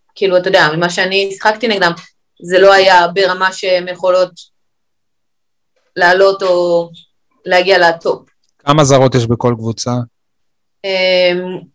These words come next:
Speaker 1: יש, מותר שש, לא כולם מביאים שש, אבל מותר רק לחמש לשחק, להיות על המגרש.
Speaker 2: מ-, ממש כמו ב-, אצל הגברים, כאילו.
Speaker 1: כן, זה כן.
Speaker 2: אוקיי. תגידי, מה, זה רק עניין של השקעה כ-,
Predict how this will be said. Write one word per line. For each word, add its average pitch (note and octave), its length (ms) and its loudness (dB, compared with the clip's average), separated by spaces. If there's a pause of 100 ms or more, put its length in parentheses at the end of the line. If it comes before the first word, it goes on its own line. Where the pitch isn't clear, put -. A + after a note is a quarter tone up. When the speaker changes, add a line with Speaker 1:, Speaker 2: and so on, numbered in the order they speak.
Speaker 1:
יש, G#3 300 2
מותר B3 400 4
שש, B3+ 760 0
לא G#3 180 -4
כולם G#3 260 2
מביאים G3+ 380 -6
שש, D4+ 460 0 (280)
אבל F#3+ 220 0
מותר G#3+ 300 2
רק G#3+ 220 2
לחמש F#3 460 -8
לשחק, E3 320 -10 (240)
להיות F3+ 220 2
על F3+ 60 2
המגרש. D#3+ 380 -2 (120)
Speaker 2:
מ-, C#3+ 80 0
ממש F3 340 2
כמו G3 260 2
ב-, F3 120 -2
אצל E3 460 0
הגברים, C3+ 680 -2
כאילו. G#2+ 180 -10
Speaker 1:
כן, E3+ 260 0 (200)
זה G#3+ 260 0
כן. - 80 -2
Speaker 2:
אוקיי. B2+ 320 2 (540)
תגידי, E3+ 320 4
מה, E3 220 4
זה B2 160 0
רק B2 240 2
עניין D#3+ 220 0
של C#3+ 220 2 (100)
השקעה C#3 320 0
כ-, - 160 -8